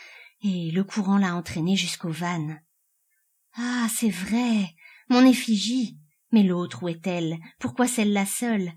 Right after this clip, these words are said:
Et pourquoi cette farce qui l'a tuée me vaut la vie à moi ? » Elizabeth Jane se répétait ces paroles. « Me vaut la vie », le long du chemin qui les ramenait à la ville, et elle finit par en comprendre le sens. «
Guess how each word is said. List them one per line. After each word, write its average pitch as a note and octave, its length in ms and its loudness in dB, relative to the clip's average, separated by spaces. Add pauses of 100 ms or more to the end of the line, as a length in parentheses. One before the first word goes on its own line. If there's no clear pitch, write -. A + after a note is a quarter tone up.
(200)
Et C4 80 0
pourquoi B3+ 320 -2
cette G#3 240 -2
farce G#3 480 -2
qui C4+ 160 -2
l'a G3+ 160 2
tuée A#3+ 460 0 (260)
me A3 140 8
vaut G3+ 220 2
la F#3+ 140 0
vie F#3 240 -2
à F3+ 100 -4
moi ? » F3 360 -6 (1400)
Elizabeth G#3+ 580 0
Jane A3 320 0
se G3 140 -6
répétait F3 400 -6
ces G3 180 -8
paroles. « D#3 600 -10 (380)
Me F#3+ 220 2
vaut F3+ 280 -2
la E3+ 180 -2
vie », D3 380 -12 (580)
le G3+ 120 2
long A3+ 160 6
du G3+ 100 0
chemin G3 380 0
qui G3 140 -8
les E3+ 100 -4
ramenait E3+ 420 -2
à F3 80 -4
la D#3+ 160 -4
ville, D#3+ 440 -10 (340)
et A#3+ 80 2
elle A#3+ 140 4
finit D4 280 0
par G3 200 -2
en F3+ 60 -4
comprendre G#3 500 -4
le F3+ 100 -4
sens. « D#3+ 680 -8